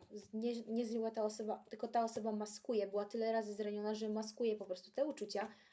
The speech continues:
ale jest tak wrażliwa, że jej łatwo udaje, udaje po prostu sopel, lód i skałę, a jest w środku tak wrażliwa, łatwo ją zranić.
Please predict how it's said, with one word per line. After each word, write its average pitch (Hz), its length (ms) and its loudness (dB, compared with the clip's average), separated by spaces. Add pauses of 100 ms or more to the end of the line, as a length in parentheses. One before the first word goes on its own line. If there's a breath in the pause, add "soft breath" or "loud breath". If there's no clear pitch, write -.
ale 190 80 0
jest 202 180 -2
tak 254 160 2
wrażliwa, 214 400 4
że 202 80 0
jej 202 100 4
łatwo 233 720 4 (420 soft breath)
udaje, 214 540 8
udaje 233 340 4
po 220 120 -4
prostu 214 320 -6
sopel, 226 400 4 (280)
lód 226 300 6
i - 40 -8
skałę, 214 400 4 (120)
a 214 120 2
jest 220 160 0
w - 40 -12
środku 226 360 -4
tak 240 300 -6
wrażliwa, 208 640 0
łatwo 226 300 2
ją 185 80 8
zranić. 185 440 -4